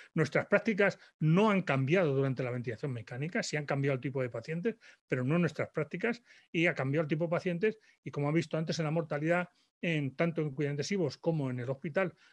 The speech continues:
han cambiado los desenlaces. Los pacientes admitidos en la uci que han recibido ventilación mecánica por covid han presentado criterios de estrés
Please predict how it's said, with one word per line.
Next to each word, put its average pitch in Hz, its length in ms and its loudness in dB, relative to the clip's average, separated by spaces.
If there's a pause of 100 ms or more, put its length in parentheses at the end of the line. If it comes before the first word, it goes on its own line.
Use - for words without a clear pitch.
(100)
han 143 100 -6
cambiado 160 320 2
los 135 100 2
desenlaces. 135 720 -6 (300)
Los 120 140 4
pacientes 190 420 2
admitidos 185 380 0
en 180 60 -2
la 160 80 4
uci 175 260 2
que 170 80 2
han 180 80 0
recibido 180 260 2
ventilación 165 380 0
mecánica 160 480 -2
por 143 160 0
covid 165 320 -2
han 170 100 -2
presentado 180 500 0
criterios 170 340 -2
de 156 40 2
estrés 185 280 -4